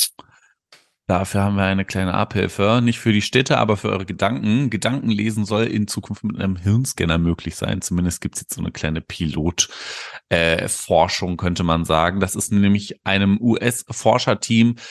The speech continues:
gelungen. Man kann mit, ähm, ja, einem Hirnscanner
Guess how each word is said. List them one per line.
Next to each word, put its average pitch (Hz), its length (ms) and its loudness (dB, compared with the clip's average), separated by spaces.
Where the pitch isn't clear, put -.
gelungen. 107 840 2
Man 104 200 0
kann 107 420 -2
mit, 104 480 0
ähm, 95 640 2
ja, 101 240 0
einem 101 220 -2
Hirnscanner 101 760 0